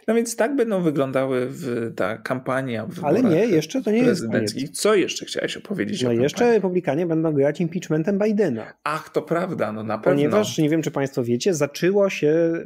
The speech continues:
Speaker 2: y, procedura przygotowawcza do impeachmentu Bidena za straszliwe zbrodnie, jakie popełnił Joe Biden. A jakie to są zbrodnie? Tego
Speaker 1: To
Speaker 2: jeszcze
Speaker 1: i-
Speaker 2: nie wiemy, ale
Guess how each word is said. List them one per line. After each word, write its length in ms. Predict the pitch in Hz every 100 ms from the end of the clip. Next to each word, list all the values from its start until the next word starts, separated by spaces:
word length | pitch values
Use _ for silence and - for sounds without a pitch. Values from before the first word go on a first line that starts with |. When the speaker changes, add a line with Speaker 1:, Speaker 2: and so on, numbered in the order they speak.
| 143
Speaker 2:
y, 180 | 156 151
procedura 440 | 147 143 143 139 175
przygotowawcza 680 | - 156 147 127 131 -
do 100 | 156
impeachmentu 480 | 147 143 - 143 151
Bidena 500 | 190 208 214 180 120
za 260 | 110 120 123
straszliwe 440 | - 131 - 170
zbrodnie, 460 | 147 143 170 131 120
jakie 220 | 113 120
popełnił 360 | 117 127 123 117
Joe 120 | 131
Biden. 480 | 120 120 165 214 226
A 60 | 131
jakie 260 | 135 160 196
to 140 | 202
są 180 | 196 208
zbrodnie? 540 | 196 208 208 233 247 247 _ _ _ _ _ _ _ _
Tego 120 | - -
Speaker 1:
To 60 |
Speaker 2:
jeszcze 240 | 254 170 240
Speaker 1:
i- 60 |
Speaker 2:
nie 160 | 233 233
wiemy, 800 | 190 220 185 139 127 120 185 269 _ _ -
ale 920 | 151 147 139 127 120 127 196 254 269